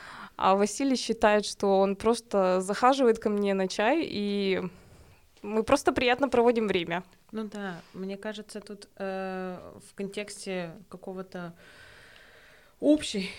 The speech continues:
Speaker 2: грубо говоря, выборки часто бывает, что ты мне изменил,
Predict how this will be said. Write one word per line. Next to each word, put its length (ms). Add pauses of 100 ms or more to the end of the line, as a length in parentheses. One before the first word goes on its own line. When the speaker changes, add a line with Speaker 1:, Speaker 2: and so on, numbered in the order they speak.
(140)
Speaker 2:
грубо 220
говоря, 260
выборки 600 (280)
часто 340
бывает, 560
что 260
ты 180
мне 260
изменил, 600